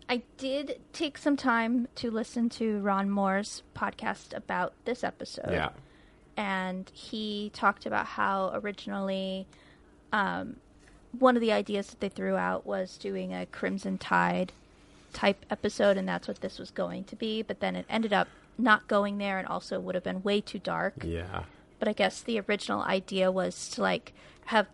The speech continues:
Speaker 1: Tai and Adama accusing each other of being Cylons, which would be hilarious
Speaker 2: Mm.
Speaker 1: once we know what we know
Speaker 2: Mm-hmm.
Speaker 1: later.
Speaker 2: Yeah, actually.
Speaker 1: But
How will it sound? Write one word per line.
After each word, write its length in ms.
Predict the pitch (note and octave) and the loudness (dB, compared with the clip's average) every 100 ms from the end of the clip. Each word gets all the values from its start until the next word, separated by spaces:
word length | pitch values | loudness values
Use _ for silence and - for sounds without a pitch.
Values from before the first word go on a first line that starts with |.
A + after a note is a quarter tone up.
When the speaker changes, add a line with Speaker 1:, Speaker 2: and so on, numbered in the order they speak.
| - | -10
Speaker 1:
Tai 680 | - G3 F#3+ F#3 F3+ F3+ - | 0 2 4 4 4 2 0
and 560 | G3+ F#3+ F3+ F3+ F3+ - - - | -2 0 -2 -4 -6 -10 -14 -4
Adama 580 | G3 - F#3+ F#3+ G3+ F3+ | -2 2 2 2 0 0
accusing 520 | - - - G#3+ A3+ G#3+ | -2 -4 -2 -2 0 0
each 180 | G3+ | 2
other 280 | G3 F#3 A3 | 2 6 6
of 100 | B3+ | 6
being 220 | C4 C4+ | 6 4
Cylons, 580 | C#4 C#4+ C#4 D4 D4+ D4+ | 4 6 8 8 6 6
which 160 | C4 - | 4 4
would 100 | B3 | 4
be 80 | C4+ | 6
hilarious 720 | C4 C4 C4+ F4 - - G3+ | 6 8 8 8 6 4 4
Speaker 2:
Mm. 40 | |
Speaker 1:
once 180 | A3 - | 4 4
we 160 | G3+ F#3+ | 2 4
know 300 | F#3+ - F3 | 6 8 8
what 160 | - | 6
we 80 | - | 2
know 280 | F3+ E3 - | 2 4 4
Speaker 2:
Mm-hmm. 80 | G#2+ | 4
Speaker 1:
later. 280 | G2+ - - | 4 4 2
Speaker 2:
Yeah, 320 | F2 E2 E2 | 4 4 4
actually. 500 | F2+ E2+ - E2 D#2+ - - - - - - - - - - - - - A3+ A#3+ | 2 0 0 -2 -2 -4 -16 -20 -20 -20 -20 -20 -20 -20 -20 -20 -20 -10 -8 4
Speaker 1:
But 180 | A#3 G3 | 8 8